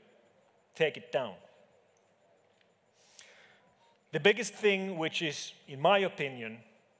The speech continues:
keeping internet up and running is that there's very few attackers which are interested in taking down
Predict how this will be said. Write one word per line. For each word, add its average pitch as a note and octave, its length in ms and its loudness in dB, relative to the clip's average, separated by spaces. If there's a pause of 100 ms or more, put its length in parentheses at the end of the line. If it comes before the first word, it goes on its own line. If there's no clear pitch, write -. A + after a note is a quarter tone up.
(320)
keeping F#3+ 360 -2
internet F3 500 -6
up D#3 220 0
and C3 180 -6
running G3+ 420 2
is D#3+ 200 -8
that C#3+ 240 -2
there's E3 200 -4
very G#3 440 2
few F3 380 -6
attackers G3+ 880 -10 (960)
which C#3 180 -10
are E3 140 2
interested D3+ 720 -2
in C3+ 100 -8
taking D3 460 -2
down B2+ 340 -6